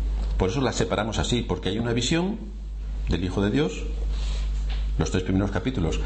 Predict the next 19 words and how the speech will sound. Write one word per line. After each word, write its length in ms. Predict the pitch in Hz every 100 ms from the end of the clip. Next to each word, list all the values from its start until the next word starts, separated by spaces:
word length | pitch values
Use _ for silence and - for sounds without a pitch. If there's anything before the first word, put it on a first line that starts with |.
| - - - -
Le 120 | 92
siguen, 580 | - 139 151 175 - - -
hay 140 | 117
una 120 | 110
segunda 320 | 101 101 117
visión 460 | 120 123 165 185 226 - - - - - - - - - - - - -
y 60 | -
sigue 220 | 127 120
el 80 | 101
resto 500 | 110 - 127 - - - - - - 95
de 140 | 92
la 80 | 87
lectura 580 | 85 - 120 123 123 - - -
de 120 | 95
la 120 | 87
carta. 320 | 87 92 - 76 - - - - - - - - - - - -
La 100 | 98
primera 320 | - 104 131
visión 420 | 135 127 151 143